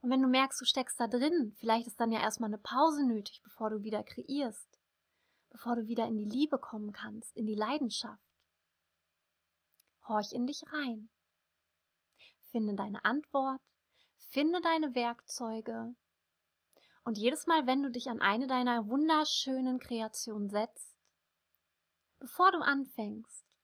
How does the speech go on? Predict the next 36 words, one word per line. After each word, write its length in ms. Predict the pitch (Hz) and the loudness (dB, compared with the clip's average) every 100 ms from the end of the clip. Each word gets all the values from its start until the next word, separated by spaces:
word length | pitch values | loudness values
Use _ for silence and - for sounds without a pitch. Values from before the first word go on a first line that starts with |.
| _ | _
oder 220 | - 226 202 | 0 0 0
es 140 | - | -4
fertig 400 | 226 277 294 - | -2 -2 -2 -10
machst 380 | 208 - - - | -12 -12 -18 -8
oder 220 | 302 349 | 2 6
weitermachst, 720 | 339 330 240 208 214 - - _ _ _ _ _ _ _ _ | 8 6 4 -8 -10 -14 -20 _ _ _ _ _ _ _ _
stell 300 | - - 254 | -12 0 0
dir 60 | 294 | 2
die 160 | 320 - | -4 -4
Frage, 600 | - 269 254 240 240 247 _ _ _ _ _ _ | -2 0 0 0 -4 -6 _ _ _ _ _ _
bin 160 | 262 311 | 2 2
ich 180 | 359 - | 0 -4
gerade 300 | 269 269 269 | 0 2 2
in 240 | 240 254 | 2 2
der 200 | 254 - | 0 -2
Energie 520 | 233 226 208 214 233 | -2 -2 -4 -6 -8
zu 200 | - - | -8 -14
kreieren? 640 | - - - 208 220 254 339 466 _ _ _ _ _ _ _ _ _ | -10 -10 -10 -8 -6 -4 -4 -6 _ _ _ _ _ _ _ _ _
Bin 200 | - 240 | -4 0
ich 160 | 294 - | 0 -2
gerade 240 | - 254 | 0 0
in 220 | 247 269 294 | 0 0 0
der 160 | 269 | 0
Emotion 580 | 226 214 202 - 240 254 | -4 -8 -10 -8 -6 -6
zu 200 | - - | -8 -16
kreieren? 580 | - 226 - 226 254 311 427 _ _ _ _ _ _ _ _ _ _ _ _ _ _ _ _ _ | -14 -12 -8 -8 -4 -6 -8 _ _ _ _ _ _ _ _ _ _ _ _ _ _ _ _ _
Oder 260 | - 294 302 | -4 0 2
darf 260 | 285 254 254 | 2 -2 -4
ich 120 | - | -4
mich 220 | 247 - | -4 -2
erst 260 | 226 240 - | -2 -2 -2
in 140 | 254 | -2
die 100 | 240 | -2
Energie, 500 | 233 220 208 247 269 | -4 -6 -4 -2 -2
die 80 | 247 | -4
ich 140 | 233 | -6